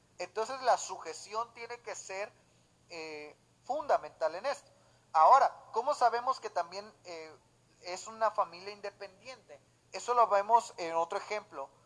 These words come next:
cuando Moisés y Séfora se casaron, porque Yetro, el padre de Séfora, tomó una actitud correcta en este matrimonio,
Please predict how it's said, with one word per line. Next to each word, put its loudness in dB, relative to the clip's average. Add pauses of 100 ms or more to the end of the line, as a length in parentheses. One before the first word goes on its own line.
(180)
cuando 2
Moisés -6
y -14
Séfora 2
se -10
casaron, 2 (640)
porque -4
Yetro, -2
el -6
padre 2
de 0
Séfora, 0
tomó -8
una -4
actitud -10 (100)
correcta -2
en -12
este -18
matrimonio, -4